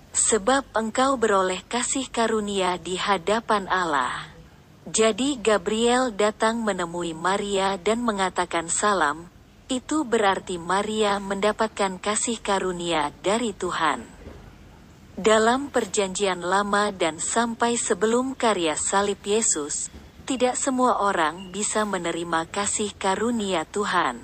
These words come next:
Hanya orang-orang tertentu saja yang Allah berikan kasih karunia-Nya. Tetapi puji Tuhan,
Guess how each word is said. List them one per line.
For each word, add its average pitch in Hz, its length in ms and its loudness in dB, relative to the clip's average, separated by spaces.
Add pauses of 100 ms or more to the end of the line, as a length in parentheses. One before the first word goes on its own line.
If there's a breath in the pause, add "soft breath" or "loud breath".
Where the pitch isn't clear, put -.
(1040)
Hanya 233 560 2
orang-orang 185 560 0
tertentu 233 480 -2
saja 233 560 2
yang 190 280 -2
Allah 208 400 2
berikan 185 520 -2
kasih 226 520 -2
karunia-Nya. 175 1040 -2 (640)
Tetapi 226 640 2
puji 247 480 -4
Tuhan, 160 520 0